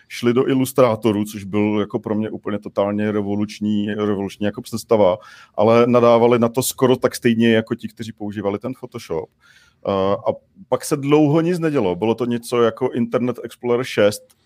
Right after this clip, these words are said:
eh, že jako vlastně nikdo nic nedělal, protože ten trh byl jako s-,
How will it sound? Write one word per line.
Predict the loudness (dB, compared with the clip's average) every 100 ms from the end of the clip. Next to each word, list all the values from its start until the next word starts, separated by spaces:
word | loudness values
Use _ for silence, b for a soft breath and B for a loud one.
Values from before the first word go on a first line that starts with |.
| _ _ _ -6
eh, | 0 2 4 2 0 -2
že | 0 0 0
jako | -2 2 0 0 b b -2
vlastně | -2 0 0
nikdo | 2 2 2
nic | 2
nedělal, | 2 2 2 2
protože | -2 -6
ten | -2 -2 -2 -8 _
trh | -2 0
byl | 0 2
jako | 0 -2
s-, | -10 -12 -14 -16